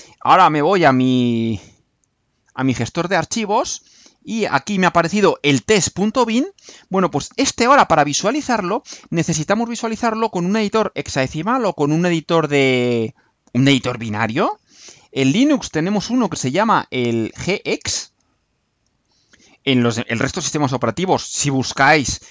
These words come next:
editores hexadecimales, vais a encontrar cientos, hay, hay muchísimos. Si lo abrimos con este editor, pues efectivamente aquí vemos, voy a ponerlo así, aquí vemos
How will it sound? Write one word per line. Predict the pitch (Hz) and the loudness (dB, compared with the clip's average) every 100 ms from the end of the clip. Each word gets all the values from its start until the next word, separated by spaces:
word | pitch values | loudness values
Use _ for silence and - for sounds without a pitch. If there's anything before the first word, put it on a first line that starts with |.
| - | -4
editores | 139 127 143 131 | -2 0 -2 -4
hexadecimales, | - - 120 113 120 175 | -4 -2 -2 -2 -2 -2
vais | 110 107 | -4 -4
a | |
encontrar | 113 117 104 107 - | -4 -4 -4 -6 -6
cientos, | 120 127 123 196 | -2 -2 -2 -4
hay, | 147 87 | -6 -10
hay | 101 | -8
muchísimos. | 107 98 123 - 170 392 - _ _ _ _ _ _ _ _ _ - - | -6 -6 -8 -8 -6 -8 -12 _ _ _ _ _ _ _ _ _ -20 -10
Si | - 269 | 0 4
lo | |
abrimos | 269 302 320 - | 4 4 -2 -2
con | 190 | -2
este | 208 247 | -2 -2
editor, | 247 262 277 | 0 0 -2
pues | 208 | -4
efectivamente | 185 160 - 220 214 214 254 | -4 -6 -4 -2 -2 -2 -4
aquí | - 156 190 | -4 -8 -6
vemos, | 214 185 170 320 - - _ _ _ _ _ _ _ _ _ _ _ _ _ | -4 -2 -4 -8 -14 -20 _ _ _ _ _ _ _ _ _ _ _ _ _
voy | - 120 120 | -14 -8 -6
a | 110 - _ _ _ _ _ _ _ _ _ _ _ _ | -6 -10 _ _ _ _ _ _ _ _ _ _ _ _
ponerlo | - 120 113 196 | -4 -2 -2 -2
así, | - 165 - - - | -2 -6 -8 -14 -4
aquí | 214 285 | -2 0
vemos | 240 180 220 - - | 2 2 0 -2 -8